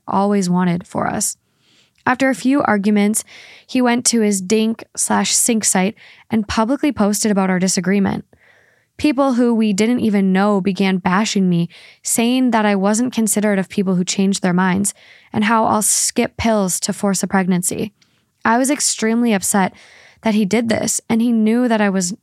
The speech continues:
not, and still not, ready for kids. And I definitely wouldn't force myself to get pregnant.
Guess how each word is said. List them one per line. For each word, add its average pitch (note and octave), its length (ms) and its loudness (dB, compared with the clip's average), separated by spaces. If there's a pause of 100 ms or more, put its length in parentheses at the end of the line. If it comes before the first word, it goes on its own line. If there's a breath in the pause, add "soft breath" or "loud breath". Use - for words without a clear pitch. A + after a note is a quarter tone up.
(120)
not, F#3+ 500 0 (260 soft breath)
and G#3 140 0
still A#3 400 0
not, F#3+ 300 0 (120)
ready G3+ 200 2
for F3+ 140 -4
kids. - 380 -4 (480 soft breath)
And A#3+ 80 0
I A#3+ 60 0
definitely B3 320 0
wouldn't A#3+ 220 0
force G#3 340 -2
myself G3+ 300 0
to - 80 -8
get F#3 160 -2
pregnant. E3+ 400 -2